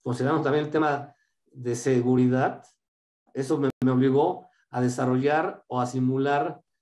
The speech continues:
lo que ustedes ven en pantalla. Aquí muestro, para que los que nos están, nos, nos estén escuchando nos, y estén entrando al tema bim,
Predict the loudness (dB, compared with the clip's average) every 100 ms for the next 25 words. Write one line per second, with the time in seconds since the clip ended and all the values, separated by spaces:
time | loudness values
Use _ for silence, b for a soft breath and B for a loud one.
0 | _ -6 -6 -2 2 2 0 -8 -10 -6
1 | 0 2 2 0 -4 -2 0 0 -2 -8
2 | _ _ _ -14 -12 -10 0 2 2 0
3 | 0 0 -4 _ -10 -8 -2 -2 -2 -4
4 | B B B _ _ -6 0 0 2 0
5 | -2 -8 -8 -4 -2 -2 0 -2 0 -4
6 | -2 -4 0 0 0 -2 -2 -8 _ _
7 | _ _ -10 -10 -6 -4 -2 -4 0 0
8 | 0 -6 -2 0 0 -2 -2 -2 -2 -4
9 | -8